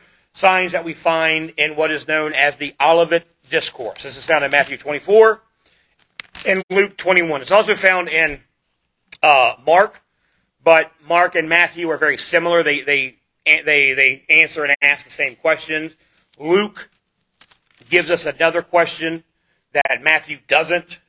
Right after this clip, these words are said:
and another answer that Matthew doesn't. So we're gonna, gonna look at them. So, um, look at Matthew chapter twenty-four,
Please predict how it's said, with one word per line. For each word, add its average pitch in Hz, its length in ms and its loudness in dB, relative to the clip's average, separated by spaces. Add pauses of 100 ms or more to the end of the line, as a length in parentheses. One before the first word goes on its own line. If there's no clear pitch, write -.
(120)
and 143 100 -2
another 147 280 -4
answer 151 380 -2
that 139 140 -8
Matthew 147 280 -2 (120)
doesn't. 160 400 0 (400)
So 170 180 4
we're 165 100 4
gonna, 147 400 2
gonna 143 220 0
look 156 180 2
at 135 140 -6
them. 87 220 -12
So, 139 300 0 (680)
um, 143 500 0 (400)
look 175 160 0
at 170 80 2
Matthew 170 300 0
chapter 156 260 -4
twenty-four, 165 500 -4